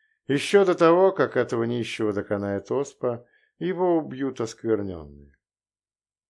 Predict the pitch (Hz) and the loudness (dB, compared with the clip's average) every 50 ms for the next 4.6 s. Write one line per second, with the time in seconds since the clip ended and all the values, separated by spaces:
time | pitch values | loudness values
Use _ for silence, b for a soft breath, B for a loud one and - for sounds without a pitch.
0 | _ _ _ _ _ _ _ _ _ _ _ _ _ _ _ _ _ _ _ _ | _ _ _ _ _ _ _ _ _ _ _ _ _ _ _ _ _ _ _ _
1 | _ _ - 156 147 - - 147 147 156 165 175 180 165 156 139 123 123 143 160 | _ _ -4 -4 -4 -2 -2 -2 0 2 2 2 2 4 2 2 0 0 0 0
2 | 170 175 170 - 123 110 107 101 - 113 104 107 107 110 113 127 135 127 113 104 | 0 -2 -2 -4 -4 -4 -4 -4 -4 -2 -2 -2 -2 -2 -2 -2 -2 -2 -2 -4
3 | 98 95 87 90 87 87 87 90 - 92 90 92 95 101 98 - - 98 92 90 | -4 -4 -6 -6 -8 -8 -10 -10 -10 -8 -6 -6 -6 -6 -8 -8 -12 -12 -12 -10
4 | 87 92 92 90 87 87 78 - - - - - | -8 -8 -8 -6 -8 -10 -12 -16 -18 -20 -20 -20